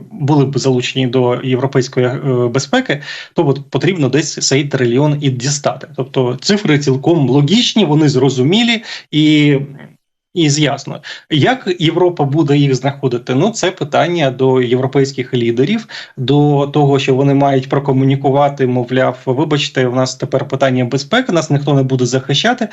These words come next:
тепер ми маємо це зробити самі». Вони намагаються це здійснити, оголошуються різноманітні плани, там, готовність двадцять тридцять як анонс, коли от Путіну треба напасти до цієї час-, до цієї дати.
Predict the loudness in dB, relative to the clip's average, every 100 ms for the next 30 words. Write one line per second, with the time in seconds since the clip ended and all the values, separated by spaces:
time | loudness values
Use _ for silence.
0 | -8 -14 -6 -2 0 2 2 2 2 0
1 | 0 0 0 0 -2 -2 -2 -4 -4 -14
2 | -20 -20 _ -2 2 4 4 2 2 0
3 | 0 -2 -4 -4 0 0 0 -2 -2 0
4 | 0 2 2 2 2 0 0 0 0 0
5 | 2 4 4 2 0 -4 0 2 2 2
6 | 2 2 2 2 2 0 2 0 2 2
7 | 2 0 -4 0 0 0 -2 0 0 0
8 | 0 -2 -4 0 2 4 2 -2 -6 -2
9 | 0 0 0 0 0 0 0 0 0 -4
10 | -2 0 0 0 -4 -8 -10 -10 -6 0
11 | 2 2 2 0 -2